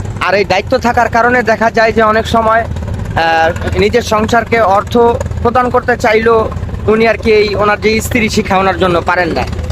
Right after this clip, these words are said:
তো বিষয়টা খুবই একটা দুঃখজনক। আর হচ্ছে যে এই, আহ, জুনিয়র সাকিবের যখন গোপন অঙ্গটা ওনার স্ত্রীর শিখা যখন নিয়ে নেয়,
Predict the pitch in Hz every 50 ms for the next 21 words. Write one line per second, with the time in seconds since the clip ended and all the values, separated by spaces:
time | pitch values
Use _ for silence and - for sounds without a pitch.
0 | - - - - - - - - - - - 220 196 240 214 240 233 233 240 233
1 | - 220 233 233 240 226 - 240 233 185 233 233 - 226 226 202 226 220 220 240
2 | 254 - - - - - - - - - - - - 180 180 185 175 196 - -
3 | - 240 226 - 226 226 226 220 - - - - - - - - - - - -
4 | - - - - 175 196 196 190 190 185 180 - - - - - - - - -
5 | 151 160 160 160 208 220 240 247 240 - 240 233 254 254 233 247 220 180 220 214
6 | - 233 233 208 170 185 185 240 240 240 240 233 233 233 - 220 214 214 214 214
7 | 214 208 220 185 - 247 240 240 220 - - - 233 - - 220 202 190 - 196
8 | 185 208 208 185 190 214 233 233 202 165 139 123